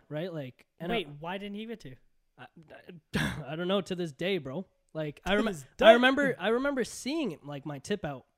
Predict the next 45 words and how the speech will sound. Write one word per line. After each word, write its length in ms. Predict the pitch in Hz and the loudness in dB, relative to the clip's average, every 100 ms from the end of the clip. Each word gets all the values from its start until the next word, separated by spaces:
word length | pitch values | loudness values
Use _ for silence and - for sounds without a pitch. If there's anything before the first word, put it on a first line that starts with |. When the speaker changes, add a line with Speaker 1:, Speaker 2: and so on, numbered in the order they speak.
| _ | _
Speaker 1:
but 280 | 165 156 - _ | -6 -4 -8 _
just 220 | 160 180 - | -10 -8 -6
not 180 | 170 151 | -6 -6
receiving 380 | 156 175 170 135 | -8 -6 -6 -8
it. 100 | 139 | -10
Like, 160 | 147 | -10
he, 120 | - | -8
d-, 100 | 185 - _ _ - | -10 -12 _ _ -10
'cause 240 | - 190 - | -6 -4 -6
he, 100 | 185 | -8
uh, 120 | 180 175 | -4 -4
he 160 | 180 185 | -6 -4
gives 260 | 190 180 | -4 -4
it 120 | 170 - | -10 -10
to 160 | 165 | -8
us, 180 | 147 - | -8 -8
like, 220 | 147 131 - _ _ - | -12 -12 -16 _ _ -16
at 140 | 151 | -10
the 80 | 160 | -8
end 120 | 147 | -8
of 60 | 143 | -6
the 60 | |
week 180 | 147 147 | -8 -8
or 40 | |
whatever, 200 | 139 135 127 - | -8 -10 -12 -12
and 120 | 156 | -10
I 80 | 147 | -8
never 200 | 147 139 | -8 -10
got 200 | 131 120 | -12 -14
it. 80 | - _ _ _ _ - | -20 _ _ _ _ -10
I, 100 | 165 | -6
I 180 | 156 151 | -6 -6
was 120 | 165 | -6
like, 180 | 160 151 | -6 -8
"Yo, 180 | 151 127 | -10 -10
like, 160 | 120 123 | -14 -20
this 120 | - | -16
guy's 160 | 143 135 | -14 -12
stealing 280 | - 139 127 | -12 -10 -10
my 60 | |
money, 300 | 127 160 214 208 | -8 -6 -6 -8
whatever. 320 | 147 143 127 | -8 -8 -8
Like, 200 | 139 147 | -10 -10
I'm 120 | 143 135 | -8 -10
out." 180 | 131 | -14